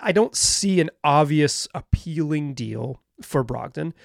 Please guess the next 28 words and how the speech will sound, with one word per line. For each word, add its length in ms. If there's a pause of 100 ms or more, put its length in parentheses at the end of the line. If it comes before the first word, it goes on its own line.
(160)
But 100
if 80
you 80
take 280
on 100
those 180
expiring 460
contracts 420
and 60
you 60
say, 340
"Listen, 320
these 140
are 60
just 260
the 80
things 220
to 80
make 180
the 60
money 280
work. 260
What 120
do 60
you 60
got 200
to 80
trade?" 280